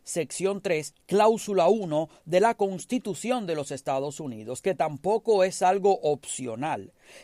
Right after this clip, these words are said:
Creo que el discurso del Estado de la Unión implica tener a Biden leyendo un teleprompter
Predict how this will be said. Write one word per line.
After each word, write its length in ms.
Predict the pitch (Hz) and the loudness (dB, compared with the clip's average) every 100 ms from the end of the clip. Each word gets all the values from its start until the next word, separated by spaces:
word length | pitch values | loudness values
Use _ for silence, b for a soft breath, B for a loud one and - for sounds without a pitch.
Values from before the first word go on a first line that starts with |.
| B | B
Creo 320 | 240 269 254 | 6 6 6
que 140 | 208 | 4
el 100 | 190 | 2
discurso 580 | 170 160 - 233 202 180 | 0 -6 -2 -2 0 -2
del 160 | 156 143 | -2 -2
Estado 340 | - 185 202 | 0 0 2
de 120 | 196 | 2
la 100 | 175 | 4
Unión 480 | 151 156 147 123 131 b b | 2 0 -6 -6 -8 b b
implica 640 | 170 170 - 202 208 202 185 156 _ _ - | -8 -8 -4 -4 2 6 6 4 _ _ -4
tener 260 | 180 202 | 0 2
a 80 | 233 | 4
Biden 640 | 214 185 147 147 147 - - | 6 6 4 -2 -4 -8 -8
leyendo 640 | 165 165 160 240 262 185 | -6 -4 2 4 4 0
un 100 | 160 | -4
teleprompter 720 | 147 190 202 185 135 113 123 | -4 -4 -4 -4 -4 -4 -6